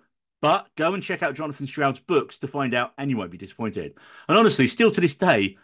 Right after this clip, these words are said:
our two episodes where we talked about Lockwood and Co, and then the one we talked about getting cancelled, are our most listened to episodes of any. It's insane. The fandom for that show is crazy. Jose, what did they have to, people have to say about it?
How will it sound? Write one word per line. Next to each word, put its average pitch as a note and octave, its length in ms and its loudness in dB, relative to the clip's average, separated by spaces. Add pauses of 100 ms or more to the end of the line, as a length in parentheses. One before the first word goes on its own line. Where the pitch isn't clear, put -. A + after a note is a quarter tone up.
(180)
our D3+ 160 4
two A3 220 2
episodes A#2+ 460 0
where B2+ 120 2
we B2 120 -4
talked G3 160 0
about A#2 180 0
Lockwood A2+ 300 -4
and A2 100 -6
Co, G#2+ 240 -2 (220)
and B2 100 -4
then C3 80 0
the C3 80 0
one C3 160 0
we C#3 80 0
talked C#3 180 -6
about C3+ 180 -4
getting C#3 140 -6
cancelled, C#3 360 -8 (260)
are D#3 220 4
our D3+ 100 6
most C#3+ 380 0
listened C#3+ 260 -4
to C#3+ 180 -2
episodes A#2 540 -4
of B2+ 240 -6
any. G#2+ 380 -2 (200)
It's C3 140 -12
insane. C#3 440 -2
The G#2+ 60 -4
fandom C3+ 720 0
for C#3+ 100 -4
that C3+ 160 2
show G2+ 340 -4 (200)
is A#2+ 140 -10
crazy. G#2 480 0 (480)
Jose, D#3+ 340 4
what C#3+ 140 -2
did D#3+ 100 -2
they C#3+ 80 0
have C#3+ 140 -4
to, C3+ 100 -16
people C#3+ 260 -6
have C3 120 -2
to B2 60 -10
say C3 160 -2
about G2 200 -4
it? F#2 160 -14